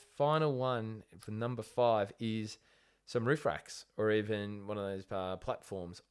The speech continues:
I've got a Rhino Rack Pli-, Pioneer platform that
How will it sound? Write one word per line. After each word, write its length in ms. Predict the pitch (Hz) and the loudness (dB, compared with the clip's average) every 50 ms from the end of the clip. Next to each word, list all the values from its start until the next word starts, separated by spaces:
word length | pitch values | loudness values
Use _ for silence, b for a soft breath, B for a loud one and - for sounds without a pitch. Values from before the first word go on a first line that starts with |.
| _ - | _ -2
I've 220 | 98 101 101 98 - | 0 0 0 0 0
got 160 | 107 98 98 | -2 0 0
a 160 | 95 92 90 | 0 -2 -2
Rhino 400 | 90 98 95 95 98 92 92 92 | -2 -4 -4 -4 -4 -6 -6 -4
Rack 220 | 90 95 98 - _ _ | -4 -6 -6 -6 _ _
Pli-, 260 | - - 98 98 98 - _ - | -10 -8 -6 -6 -6 -8 _ -14
Pioneer 360 | - - 98 95 95 92 92 | -10 -8 -8 -6 -6 -6 -4
platform 560 | - 117 123 - - - 160 160 156 151 135 | -2 -2 -4 -4 -2 0 0 0 0 -2 -4
that 160 | 110 87 - | -8 -10 -10